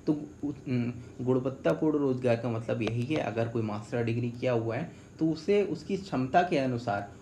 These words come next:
उसकी दोस्तों एबिलिटी है उसके अनुसार उसको रोजगार दिया जाए।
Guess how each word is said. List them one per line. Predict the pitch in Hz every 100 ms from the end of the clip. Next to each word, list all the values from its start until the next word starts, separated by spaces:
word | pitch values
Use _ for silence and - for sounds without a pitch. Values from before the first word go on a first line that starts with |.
| - 147
उसकी | 139 - 180
दोस्तों | 170 156 151 151 - -
एबिलिटी | 135 117 120 120 165
है | 135
उसके | 107 117 151
अनुसार | 123 107 110 110
उसको | 107 160 175 - - -
रोजगार | 117 113 113 101
दिया | 107 98
जाए। | 87 - 101